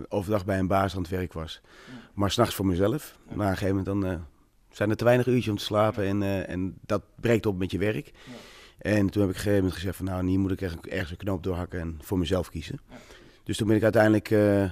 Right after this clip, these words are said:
Speaker 1: echt voor, voor mijn eigen passie gegaan.
Speaker 2: Ja.
Speaker 1: En, eh, dat heb ik uiteindelijk omgezet, eh, door, eh, fulltime te gaan werken.
Speaker 2: Ja, maar daarvoor had u gewoon een saaie kantoorbaan of, eh?
Speaker 1: Nou, nou, gelukkig dat niet. Nee, nee, ik heb, eh, altijd in, in, in een buitendienstfunctie gezeten, dus ik was altijd wel on the move. Maar, eh,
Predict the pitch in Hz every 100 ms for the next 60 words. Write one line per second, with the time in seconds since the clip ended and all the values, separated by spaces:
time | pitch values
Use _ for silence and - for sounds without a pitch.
0 | - - 104 - 110 101 95 107 104 92
1 | - 104 95 113 104 98 85 - 104 90
2 | 80 82 87 90 - - - - - -
3 | - 92 95 95 87 85 85 107 110 117
4 | 113 113 107 117 104 104 101 - 101 98
5 | 98 95 98 92 - 117 98 90 87 98
6 | 143 135 87 - - - - - - -
7 | 113 110 110 117 113 - 107 110 113 -
8 | 107 101 107 107 - 107 110 - - -
9 | - - 143 135 110 135 123 139 139 120
10 | 117 101 107 - 131 127 123 117 117 113
11 | 120 139 123 127 131 127 135 127 123 123
12 | 113 120 117 123 131 131 131 120 110 98
13 | 117 107 98 - 107 95 101 98 92 92
14 | 90 90 117 - 98 90 85 90 90